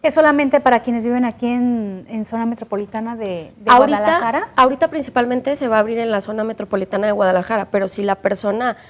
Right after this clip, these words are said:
Speaker 2: vive, eh, no sé, lejos, a las orillas de Tlajumulco y demás, pero si tiene la oportunidad de acercarse y venir y no se le complica, las puertas están abiertas.
Speaker 1: Porque luego hay estos, mm,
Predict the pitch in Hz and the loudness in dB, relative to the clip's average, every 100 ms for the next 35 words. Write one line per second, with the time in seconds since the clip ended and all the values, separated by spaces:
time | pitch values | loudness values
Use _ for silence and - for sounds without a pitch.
0 | - - 220 233 226 240 233 196 190 190 | -20 -6 -2 0 2 2 4 4 4 4
1 | 202 202 220 202 190 185 - 165 180 208 | 0 -2 -2 0 0 -2 -6 -12 -6 0
2 | 208 208 208 196 196 185 196 190 196 208 | 2 0 -2 -4 0 -2 -2 -6 -6 -6
3 | 208 190 180 190 202 233 196 190 202 - | -8 -8 -4 -4 -4 -2 0 0 -4 -12
4 | - 202 196 202 208 269 370 - 214 208 | -2 2 2 0 0 2 0 -2 -6 -2
5 | 190 190 202 220 196 190 202 196 - 190 | 0 0 0 -4 -6 -6 -4 -4 -4 -6
6 | - 190 180 185 196 185 185 240 285 214 | -4 -2 0 0 -2 -2 -2 -4 -6 -8
7 | 202 196 - - - - _ - - - | -8 -6 -4 -4 -6 -20 _ -12 -8 -10
8 | - 120 113 - 107 147 - - - _ | -8 -12 -10 -12 -10 -12 -14 -20 -20 _
9 | _ _ _ _ - 247 254 247 247 277 | _ _ _ _ -2 0 2 4 6 8
10 | 285 302 277 - 294 285 277 262 214 - | 6 4 2 2 2 2 2 0 -2 -6
11 | 254 | -10